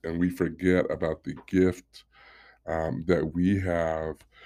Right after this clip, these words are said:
uh, to be able to, to, to reset, right? Um, if you, if you're like me, you start the year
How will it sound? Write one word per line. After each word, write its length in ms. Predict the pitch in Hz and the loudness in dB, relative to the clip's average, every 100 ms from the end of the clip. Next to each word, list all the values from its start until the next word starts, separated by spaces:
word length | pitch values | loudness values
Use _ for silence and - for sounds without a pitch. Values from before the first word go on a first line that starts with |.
| - _ | -20 _
uh, 140 | 85 85 | -4 -2
to 100 | - | -2
be 240 | 85 87 85 | -2 0 -2
able 240 | 76 82 | -2 -6
to, 500 | - - 82 80 69 - | -8 -6 -4 -4 -6 -8
to, 180 | 85 | -8
to 220 | 82 - 82 | -8 -8 -2
reset, 560 | 90 90 - 139 - - - 82 | -2 0 2 2 2 -10 -16 -10
right? 260 | 82 92 - _ _ _ - _ _ | -8 -8 -12 _ _ _ -20 _ _
Um, 520 | 82 82 78 80 - - - | -4 -4 -4 -6 -8 -6 -4
if 240 | 87 - | -4 -4
you, 180 | 85 - - | -6 -6 -6
if 140 | 87 | -2
you're 140 | 98 107 | 2 6
like 260 | 107 87 | 6 4
me, 560 | 82 90 92 90 87 104 - - - _ _ _ | 0 2 4 4 2 -4 -10 -20 -20 _ _ _
you 880 | - 80 87 87 85 82 78 78 73 _ _ _ _ _ _ _ _ | -12 -4 0 0 0 -2 -6 -8 -12 _ _ _ _ _ _ _ _
start 600 | - - - 95 98 - | -20 -6 4 6 6 2
the 80 | 87 | -2
year 720 | 85 90 87 85 85 82 80 | 0 2 4 2 0 -2 -4